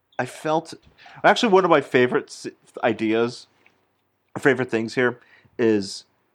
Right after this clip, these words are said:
when, uh, the Fed, I don't know why the feds say this, but when they pick up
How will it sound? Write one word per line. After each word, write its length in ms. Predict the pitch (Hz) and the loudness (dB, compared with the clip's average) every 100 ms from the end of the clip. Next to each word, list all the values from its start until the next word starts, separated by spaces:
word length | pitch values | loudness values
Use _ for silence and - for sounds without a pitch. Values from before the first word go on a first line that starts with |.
| _ _ _ _ _ _ | _ _ _ _ _ _
when, 300 | 131 131 123 | -2 -2 0
uh, 220 | 113 110 - - _ _ _ _ _ - | 0 0 -2 -12 _ _ _ _ _ -10
the 100 | 151 | -10
Fed, 380 | - 147 143 - | -4 0 0 2
I 80 | 190 | 2
don't 140 | 302 | 4
know 100 | 285 | 2
why 180 | 220 190 | 0 -2
the 100 | 170 | -4
feds 320 | - 127 117 | -4 -6 -8
say 240 | - 104 104 | -10 -10 -8
this, 360 | 143 151 - _ _ _ _ | -8 -10 -16 _ _ _ _
but 80 | 156 | 0
when 120 | 160 | 2
they 120 | 151 139 | 2 -2
pick 340 | - 165 160 | -4 -6 -4
up 200 | 135 | -6